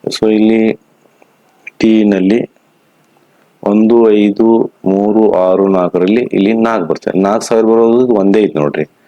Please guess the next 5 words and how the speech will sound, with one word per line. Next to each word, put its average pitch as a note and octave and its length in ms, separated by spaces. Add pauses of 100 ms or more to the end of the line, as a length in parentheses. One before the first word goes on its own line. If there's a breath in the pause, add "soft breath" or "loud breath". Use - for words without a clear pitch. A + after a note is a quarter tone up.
(140)
ಅಂದ್ರೆ G2 360
ಇಲ್ಲಿ C3+ 300 (1800 soft breath)
ನಾಲ್ಕು A#2 260
ಸಾವಿರ A2 280
ಬರುವಂತದ್ದು G2 1000